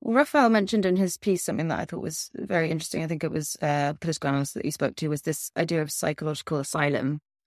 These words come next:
Um, and I, I think there's one tactic, which is not engaging at all. There's also this willful ignorance, this kind of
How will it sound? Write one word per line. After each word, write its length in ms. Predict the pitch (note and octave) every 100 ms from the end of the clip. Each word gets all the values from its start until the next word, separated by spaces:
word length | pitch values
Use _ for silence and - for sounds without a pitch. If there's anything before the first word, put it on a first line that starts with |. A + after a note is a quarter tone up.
| -
Um, 480 | D3+ D3 C#3+ C#3+ - _ _ _ _ -
and 340 | D3 C#3+ C#3 - - - -
I, 260 | D#3 D#3 -
I 120 | - D#3+
think 280 | F3+ D#3 - _ _ _ _ _ _ _ _ _ _ _ _ _ _ _ _ _ _ _ -
there's 320 | A3 G3 F#3+
one 260 | A3 G#3+
tactic, 460 | G3+ F#3 - F#3+ -
which 160 | F#3 F#3
is 120 | F3
not 160 | F#3
engaging 420 | F3+ E3+ E3+ E3 D3+
at 80 |
all. 320 | D#3+ F3+ D4+ - _
There's 240 | F#3+ F#3+ G3
also 560 | G3 - F#3 E3+ E3+ F3 _ _ -
this 180 | F#3+ -
willful 540 | F3+ G3+ G3 - F3 F3+
ignorance, 460 | E3+ D#3+ D3 A#2+
this 160 | D#3+ -
kind 240 | E3
of 80 | D3+